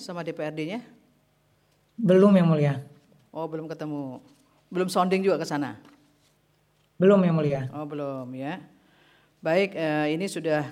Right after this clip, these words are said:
Speaker 1: kami terima perbaikan permohonan saudara. Nanti disampaikan yang pokok-pokok saja ya, dari yang diperbaiki.
Speaker 2: Ya.
Speaker 1: Silakan.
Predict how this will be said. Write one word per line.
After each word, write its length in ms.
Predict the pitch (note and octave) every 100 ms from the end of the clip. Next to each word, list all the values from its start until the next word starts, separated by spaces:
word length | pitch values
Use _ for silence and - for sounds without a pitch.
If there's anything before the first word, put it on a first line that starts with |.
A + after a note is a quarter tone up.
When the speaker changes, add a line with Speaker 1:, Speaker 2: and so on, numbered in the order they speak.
| -
Speaker 1:
kami 160 | D3+
terima 400 | D3+ D3+ D3+ G3
perbaikan 480 | G3 D#3 C#3 C3+ C#3+
permohonan 560 | C#3 C#3+ C#3 C#3 C3 C3+
saudara. 560 | C#3+ C3+ B2+ D#3+ A3+ - - _ _ _ -
Nanti 240 | D#3+ G#3
disampaikan 640 | E3+ E3 E3 D#3+ D#3+ D#3+ F3+
yang 160 | E3
pokok-pokok 560 | D#3 E3+ F3+ E3 E3 E3+
saja 240 | E3+ F3+
ya, 160 | D3+ F3+ - - _ _
dari 160 | D#3+ D#3+
yang 80 |
diperbaiki. 540 | D3+ D3 C#3+ C#3 D#3 B2+
Speaker 2:
Ya. 80 | A2+ _ _
Speaker 1:
Silakan. 480 | - F3 F3 C3+